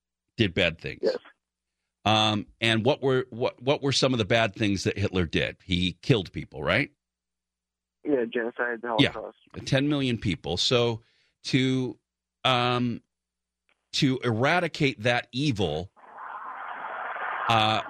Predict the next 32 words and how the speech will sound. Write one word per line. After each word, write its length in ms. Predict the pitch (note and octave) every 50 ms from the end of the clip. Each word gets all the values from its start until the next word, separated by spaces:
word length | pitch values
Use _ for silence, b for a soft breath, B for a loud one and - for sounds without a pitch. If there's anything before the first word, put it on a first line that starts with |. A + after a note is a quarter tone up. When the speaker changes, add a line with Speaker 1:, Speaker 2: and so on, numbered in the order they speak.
| - -
Speaker 1:
it 180 | B2 C3 -
would 220 | B2+ B2+ B2 G#2+ -
be 260 | B2 A#2+ A#2+ A#2 A#2
ridiculous 840 | A2 G#2 G#2 G2+ F2 B2+ D3 D3+ - - B2 G#2+ G#2+ G#2 G#2+ - -
to 120 | - B2
say, 300 | A2 - - B2 A2+ A2+
"Well, 300 | A2 F#2+ A2 B2+ C3 C3
the 100 | A2+ A2
best 320 | F2 - B2 B2+ B2+ - -
thing 160 | D3+ C3 A#2+
to 80 | A2 A2
do 240 | F#2 A2 A2 G#2 G#2
would 240 | G2 G#2 F#2 E2
be 160 | - G#2 G2+ F#2+
to 120 | - G#2+
kill 320 | F2+ - - C3+ G#2+ G2 -
everybody." 640 | G#2+ A2+ F#2+ F#2 G2 F2 D2+ D#2+ C#2 - - C#2 - _ _ _ _
Then 100 | F#2+ F#2+
if 140 | G#2 G2+ -
you 80 | D3 C#3
kill 300 | - - D3+ C#3 C3+ A2
everybody, 540 | B2 - B2+ B2 G#2+ F2 F2+ D#2+ D#2+ E2 E2+
no 160 | F#2+ G2+ G2+
one 180 | A2+ A#2 A#2 G#2
will 120 | G2 - -
ever 220 | A2 G#2+ G2 G#2+
kill 280 | - - - A#2+ G2+ F#2+
anybody 400 | F#2+ F#2 F2+ - F#2 E2+ E2 D#2+
again, 380 | D#2+ D#2 F#2 F2 C#2+ - G#1+ G1+
right? 320 | C#2+ E2 G#2+ C3+ C#3+ - _ _ _ _ _ _ _ _ _ _ _ _ _ _ _ _ _ _ _ _ _ _ _ _ _ _ C#3
Speaker 2:
Okay. 200 | C3+ C3+ A2+ B2+ - _ _ _ _ _ _ b b b b b b b b
Speaker 1:
So 420 | - - D3+ C#3 C3 B2+ B2+ -